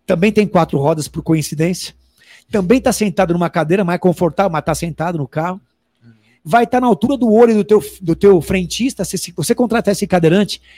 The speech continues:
ele vai ser um frentista teu, ele vai tá na altura do olho do teu cliente. Pô, cara,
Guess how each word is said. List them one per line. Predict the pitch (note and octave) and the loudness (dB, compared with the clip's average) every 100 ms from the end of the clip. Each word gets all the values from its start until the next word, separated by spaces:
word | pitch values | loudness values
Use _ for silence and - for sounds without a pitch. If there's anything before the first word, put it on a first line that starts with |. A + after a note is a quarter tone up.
| - | -6
ele | F3 | 0
vai | F3 | 2
ser | E3+ | 2
um | A3 | 0
frentista | F3 G3 D#3+ - G3+ D3+ | 0 -2 -2 -6 -6 -6
teu, | - F#3+ E3+ _ _ _ _ _ - | -2 -2 -2 _ _ _ _ _ -4
ele | F3 | 0
vai | F#3 | 0
tá | G#3+ | 0
na | G3 | 0
altura | F3 A#3+ | 0 0
do | G3+ | 2
olho | G3 F#3+ | 4 4
do | |
teu | E3 E3+ | 2 -4
cliente. | E3 E3 A#3 - - _ _ _ _ _ _ _ _ _ _ | -4 -6 -8 -12 -16 _ _ _ _ _ _ _ _ _ _
Pô, | - F#4+ | -12 -10
cara, | B3+ G3+ B2+ | -8 -10 -12